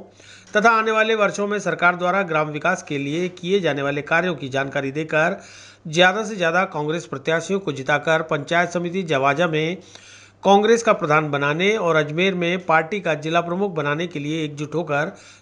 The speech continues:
चुनाव लड़ने के लिए संगठित रहने की सीख दी।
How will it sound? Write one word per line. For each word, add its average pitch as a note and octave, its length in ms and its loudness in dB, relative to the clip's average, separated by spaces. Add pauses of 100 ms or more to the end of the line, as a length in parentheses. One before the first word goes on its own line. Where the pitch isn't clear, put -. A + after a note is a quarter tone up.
(140)
चुनाव F#3 440 4
लड़ने F3 360 2
के D#3+ 100 -4
लिए D#3 280 -2
संगठित E3 520 -4
रहने C#3+ 260 0
की G3 180 -6
सीख D3+ 240 -6
दी। D#3 320 -2